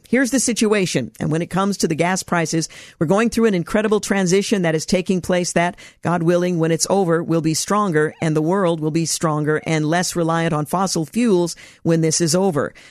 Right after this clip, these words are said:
I don't know how long he thinks this is going to go, but it's going to take considerable time, uh, to make it possible to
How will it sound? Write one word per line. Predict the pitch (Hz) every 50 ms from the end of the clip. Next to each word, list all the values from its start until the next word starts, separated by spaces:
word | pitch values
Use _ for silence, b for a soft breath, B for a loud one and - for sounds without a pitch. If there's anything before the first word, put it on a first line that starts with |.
| B B B
I | - 196
don't | 233 233
know | 202
how | 170 175 190 180
long | 165 165 180 190 208 196
he | 165 180 175
thinks | - 185 185 160 -
this | 180 160 170
is | 156 139
going | 156 160 156 151 143
to | 151
go, | 139 180 208 196 160 156
but | 156 151
it's | 143 -
going | - 165 160 151
to | -
take | - - 170 160 -
considerable | - - - - - 277 302 302 254 196 156 143 143
time, | 139 - - 156 143 131 139 143 139 b b b b b b b b b b
uh, | 165 156 151
to | - - 202 185
make | 180 180 170 180
it | - -
possible | - 208 247 285 - - 175 151 151 147 147 143 B B B B B B
to | - - 180